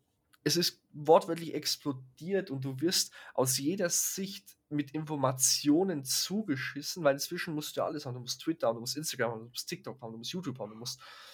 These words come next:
äh, Twitch haben, du musst das, das, das, das und das haben. Du musst alles gleichzeitig haben und das ist einfach für mich, der eigentlich nicht damit aufgewachsen ist,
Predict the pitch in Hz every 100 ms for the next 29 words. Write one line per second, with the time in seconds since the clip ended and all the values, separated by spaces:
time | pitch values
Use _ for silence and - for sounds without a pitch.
0 | - 113 107 - - 110 113 113 - 151
1 | 135 - 139 131 156 143 - 131 131 131
2 | 180 131 131 123 - - 156 143 - 160
3 | - 127 123 165 185 127 120 131 139 -
4 | - - - - 135 147 208 - 127 131
5 | 131 - 127 113 120 131 131 131 113 -
6 | 147 - 127 131 - 131 131